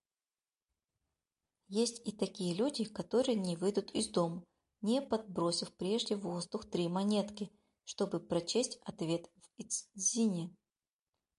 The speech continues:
Ношение различного рода амулетов для защиты от черной магии распространено более широко, чем об этом думают. Что это, суеверие?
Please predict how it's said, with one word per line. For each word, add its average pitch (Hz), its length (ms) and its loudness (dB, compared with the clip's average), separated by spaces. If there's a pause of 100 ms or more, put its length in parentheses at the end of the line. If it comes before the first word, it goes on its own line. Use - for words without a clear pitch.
(300)
Ношение 196 580 2
различного 185 720 2
рода 185 320 0
амулетов 185 640 2
для 196 160 0
защиты 208 460 0
от - 180 -10
черной 196 320 -2
магии 180 440 -2 (440)
распространено 190 960 -2
более 175 360 0
широко, 196 600 2 (300)
чем 269 340 0
об 180 220 0
этом 175 340 0
думают. 165 420 -2 (320)
Что - 260 0
это, 285 360 2
суеверие? 196 720 2